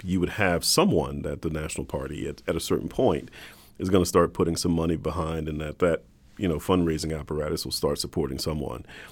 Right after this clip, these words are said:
But I think, you know, it's reflective too. Uh, there, there are folks here who aren't generally known.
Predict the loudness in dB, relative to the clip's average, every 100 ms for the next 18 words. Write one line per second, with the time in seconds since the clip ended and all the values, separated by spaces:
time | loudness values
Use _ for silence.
0 | -20 -20 -2 4 6 8 6 6 6 8
1 | 8 8 4 4 4 4 0 0 4 4
2 | 4 2 -2 -2 -4 -4 -6 -8 -6 -2
3 | 4 4 4 0 0 2 2 4 4 4
4 | 2 0 0 0 -2 -2 -2